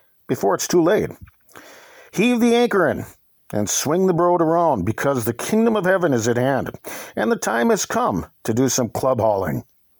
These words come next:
Let's think about these things for right now.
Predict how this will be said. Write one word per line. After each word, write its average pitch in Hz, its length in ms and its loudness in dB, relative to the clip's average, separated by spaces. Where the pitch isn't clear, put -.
Let's 254 180 0
think 302 140 0
about 240 220 0
these 202 180 2
things 214 220 0
for 175 100 0
right 160 220 0
now. 175 240 0